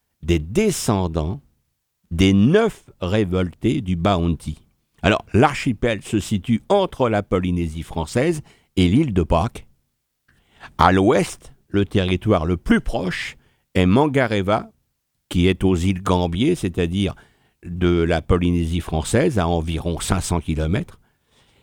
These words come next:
Et l'île de Pâques se trouve, elle, à plus de deux mille kilomètres. Alors,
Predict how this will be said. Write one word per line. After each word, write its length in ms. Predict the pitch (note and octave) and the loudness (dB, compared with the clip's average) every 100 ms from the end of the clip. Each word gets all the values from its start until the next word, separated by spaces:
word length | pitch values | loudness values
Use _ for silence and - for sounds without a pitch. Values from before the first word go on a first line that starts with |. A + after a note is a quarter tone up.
| _ _ | _ _
Et 160 | C3+ D3 | 4 4
l'île 260 | F3+ G3+ C#3 | 4 2 2
de 120 | B2 | 2
Pâques 440 | - F2 C#3+ - _ _ _ _ - | 2 0 0 -6 _ _ _ _ -4
se 140 | C#3 | -2
trouve, 380 | A2+ - G#2+ F2+ | 0 2 0 0
elle, 240 | G#2 A#2+ A#2+ | -2 0 0
à 80 | F2 | -2
plus 200 | A#2 A2+ | -2 -2
de 140 | E2+ | -2
deux 240 | F2+ C#3+ | 2 4
mille 260 | C3 F#2+ D#2 | 4 2 -2
kilomètres. 380 | - C#2+ - - _ _ _ _ _ _ _ _ _ _ _ _ _ _ _ _ _ _ _ _ _ - | -10 -12 -14 -20 _ _ _ _ _ _ _ _ _ _ _ _ _ _ _ _ _ _ _ _ _ 0
Alors, 520 | C#3 F3+ E3 B2 G#2+ | 4 4 4 2 -4